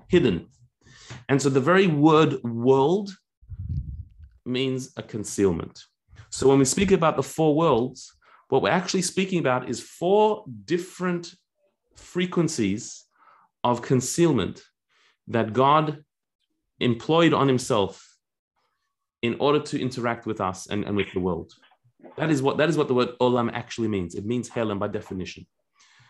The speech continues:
Um, when we, when we look out the window, we, s-, we see the trees and we see the sky.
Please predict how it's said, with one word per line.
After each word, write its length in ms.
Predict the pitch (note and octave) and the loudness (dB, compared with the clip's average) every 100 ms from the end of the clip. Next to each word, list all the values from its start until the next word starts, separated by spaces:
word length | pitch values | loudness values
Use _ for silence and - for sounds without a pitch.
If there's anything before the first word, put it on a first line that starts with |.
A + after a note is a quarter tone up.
| _ _ - | _ _ -4
Um, 520 | F#2+ F#2+ G2 F#2+ - - _ _ _ - - - - - - - - - | 0 2 2 0 -4 -12 _ _ _ -12 -8 -8 -8 -10 -10 -8 -8 -2
when 220 | A#2+ B2+ | 2 4
we, 220 | F3 E3+ | 4 4
when 160 | C3 C3+ | 4 4
we 120 | F3 | 4
look 200 | D3+ E3+ | 2 0
out 160 | D3 - | -2 -2
the 80 | |
window, 480 | B2 D#3 C#3 - - - - - _ _ - - - - - - - _ - | -4 -2 0 -2 -2 -12 -20 -20 _ _ -12 -10 -12 -8 -8 -10 -18 _ -4
we, 140 | B2+ | -4
s-, 220 | B2+ - | -2 -4
we 100 | C3+ | -2
see 360 | C3 - D3 C#3 | 0 0 -2 -4
the 160 | - | -8
trees 300 | C3 - E3+ C#3 G2 - - - - | -8 -4 -2 -2 -2 -8 -14 -16 -6
and 80 | A2+ | -4
we 60 | |
see 140 | A2+ C#3 | -2 -4
the 100 | C3 | -4
sky. 460 | - E3 D#3 F#2+ | 0 2 2 0